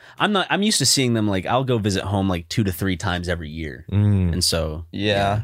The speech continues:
Speaker 3: For me, it's, so I've only seen my family once since, um, twenty nineteen.
Speaker 1: Yeah, you traveled.
Speaker 3: I did. It was risky. I shouldn't have done that, but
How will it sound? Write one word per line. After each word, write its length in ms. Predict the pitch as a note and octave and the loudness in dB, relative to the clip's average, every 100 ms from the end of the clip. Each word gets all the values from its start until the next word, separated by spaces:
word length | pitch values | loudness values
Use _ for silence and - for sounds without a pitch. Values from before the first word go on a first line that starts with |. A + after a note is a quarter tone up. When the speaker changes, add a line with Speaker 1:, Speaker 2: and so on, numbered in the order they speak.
| - _ _ _ | -6 _ _ _
Speaker 3:
For 100 | D#3 | -2
me, 160 | D#3 E3 | 0 0
it's, 120 | F3 | 0
so 80 | C#3 | 2
I've 160 | C3+ | 2
only 180 | D3 D3+ | 2 0
seen 160 | C#3+ D3+ | -2 0
my 120 | C3 | 0
family 380 | B2 C3 B2 A#2 | 0 0 0 0
once 680 | G#2+ G2+ B2 C3+ A#2 - - - | 0 0 0 0 -2 -6 -6 -8
since, 560 | - G#2+ G#2 - - - | -4 -2 -2 -4 -6 -4
um, 1040 | G#2 G#2+ G#2+ G#2 G2+ G2 G2 G2 F#2+ G#2 - - | 2 2 4 2 0 0 0 0 -2 -4 -8 -10
twenty 520 | - - A2+ A2+ A2+ A2+ | -8 -2 0 2 0 0
nineteen. 480 | A2+ A#2+ E3 G#3+ - _ | 0 -2 -4 -6 -8 _
Speaker 1:
Yeah, 160 | - A#2 | -2 2
you 140 | A2 | 2
traveled. 580 | A2 - G#2 G#2 F2 E2 - _ _ - - - - - - | 2 2 2 2 0 -6 -12 _ _ -4 -2 -2 -4 -12 -10
Speaker 3:
I 40 | |
did. 340 | G2+ F#2+ F#2 F#2+ - - - - | -4 -2 -2 -4 -10 -20 -20 -18
It 280 | - - - - _ _ _ | -12 -10 -12 -16 _ _ _
was 160 | - G2 | -6 -2
risky. 260 | F#2+ - G2+ | -2 -2 -2
I 40 | |
shouldn't 240 | - G2+ F#2+ | 0 -2 0
have 40 | |
done 200 | F#2+ G2 | 0 0
that, 180 | F#2 G2 | -2 -2
but 200 | G2 F#2 | -4 -4